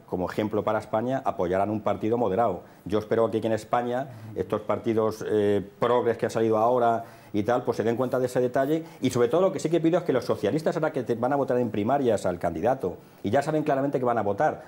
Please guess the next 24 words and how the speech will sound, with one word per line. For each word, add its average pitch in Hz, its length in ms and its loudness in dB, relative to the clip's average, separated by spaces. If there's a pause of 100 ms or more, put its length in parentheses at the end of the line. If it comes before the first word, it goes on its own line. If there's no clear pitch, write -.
(120)
o - 40 -4
van 123 160 2
a 131 40 2
votar 139 380 0 (300)
a - 100 -2
apoyar 107 300 2
una 135 140 0
ultraizquierda 139 640 0
o 104 40 -2
van 117 140 2
a 123 40 0
apoyar 131 400 2 (220)
a, 104 220 0
eh, 110 140 2
votar 113 280 0
a 143 40 4
apoyar 123 260 2
a 127 60 2
un 131 100 0
gobierno 135 600 2
de 104 180 0
centro 135 380 0
liberal 131 560 2 (240)
o 101 420 0